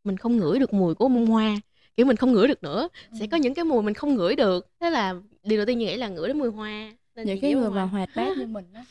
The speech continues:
Speaker 2: hay kiểu bị bi quan, nhưng mà bi quan nó vô duyên lắm, tự nhiên đang nằm cái tự nhiên nghĩ á.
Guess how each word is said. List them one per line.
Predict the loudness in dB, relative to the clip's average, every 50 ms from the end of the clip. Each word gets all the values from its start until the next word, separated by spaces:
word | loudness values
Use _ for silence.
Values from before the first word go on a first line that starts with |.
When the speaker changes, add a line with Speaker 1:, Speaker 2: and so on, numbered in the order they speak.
| -20 -20 -20 -20 -20 -20 -20 -18 -14
Speaker 2:
hay | -14 -14
kiểu | -14 -14 -16 -14
bị | -14 -14 -10
bi | -10 -10 -10 -4 0
quan, | 2 2 2 2 0 0
nhưng | 2 2
mà | 2
bi | 2 2 0 0
quan | 0 2 2
nó | 4 6
vô | 6 8
duyên | 8 10 8 8 8 6
lắm, | 2 0
tự | 0 0
nhiên | 0 0 0 0
đang | 0 -2 -2 -2
nằm | -2 -4 -8 -10
cái | -12 -12
tự | -8 -6
nhiên | -4 -4
nghĩ | -4 -4 -6 -6 -8
á. | -8 -8 -12